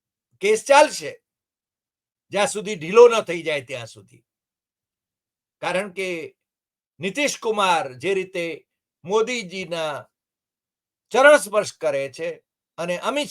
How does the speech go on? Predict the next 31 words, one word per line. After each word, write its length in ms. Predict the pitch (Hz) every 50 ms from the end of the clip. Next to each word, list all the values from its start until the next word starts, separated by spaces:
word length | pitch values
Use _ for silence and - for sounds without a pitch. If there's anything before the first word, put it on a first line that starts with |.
| - 220
શાહના 420 | 220 185 180 175 180 175 165 143
ગુણગાન 400 | 151 160 180 185 247 269 269 247 220 180
ગાય 240 | 165 147 139 139 123 -
છે, 140 | - 120 123 135 - _ _ _ _ _ _ _ _ _ _ _ _ - 202
એ 100 | 220 220 214 185
રીતે 300 | 160 127 - 139 135 135 131 127 _ _ _ _ -
એ 60 | 139 127
ગમે 200 | 156 175 208 226 214
ત્યારે 320 | 214 190 165 151 147 151 147 143
આ 220 | 139 139 135 - -
કેસને 380 | 143 139 135 127 - - 139 131
ઢીલો 320 | 117 113 123 139 147 156 156 151
પણ 340 | - - 147 147 139 - _ _ _ _ _ -
કરી 200 | 151 165 165 156
દેવામાં 540 | 156 151 147 151 147 143 143 143 135 - - 131
આવે 200 | 135 147 165 170 175
તો 140 | - - 135 120
મને 300 | 110 107 - 180 247 269
બહુ 200 | 254 247 226 208 190
આશ્ચર્ય 440 | 156 139 - - 165 156 151 139
નહીં 220 | 135 143 147 139 120 120
થાય. 260 | 127 123 123 123 _ _ _ _ _ -
પરંતુ 360 | 165 190 226 233 226 175 214 208 175
આજના 460 | 156 165 175 180 254 269 285 277 - -
તબક્કે 500 | 185 170 160 143 - _ _ - 104 - - _ _ _ _ _ _ _ _ -
ઈડીએ 380 | 202 233 262 302 294 285 269 247 190
જે 80 | 202 - -
પગલાં 420 | - - 170 147 160 170 160 156
લીધા 340 | 151 143 127 113 143 143 143 - -
છે 100 | 147 160 170 - _ _ _ _ _ - 214
એ 100 | 247